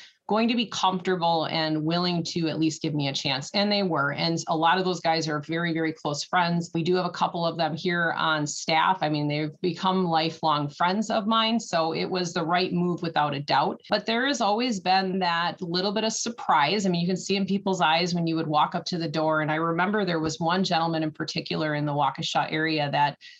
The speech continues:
I went up to the door carrying some boxes, and it was two Kohler drop-in sinks for the countertop and then two faucets to replace them with.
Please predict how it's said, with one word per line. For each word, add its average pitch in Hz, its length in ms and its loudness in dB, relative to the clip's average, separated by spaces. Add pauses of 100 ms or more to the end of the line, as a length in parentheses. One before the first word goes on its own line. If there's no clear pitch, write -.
(140)
I 196 100 2
went 214 180 2
up 214 80 -4
to 220 100 -4
the 208 80 0
door 190 240 0
carrying 190 340 0
some 185 220 -2
boxes, 220 420 0
and 156 80 -2
it 156 60 -2
was 160 240 -4
two 254 580 -2
Kohler 202 460 2
drop-in 165 560 0
sinks 147 480 -4
for 151 260 -4
the 151 80 0
countertop 151 680 0
and 151 160 -2
then 151 100 -2
two 180 160 -4
faucets 175 720 -2
to 156 80 -2
replace 143 520 -4
them 147 140 -2
with. 135 220 -2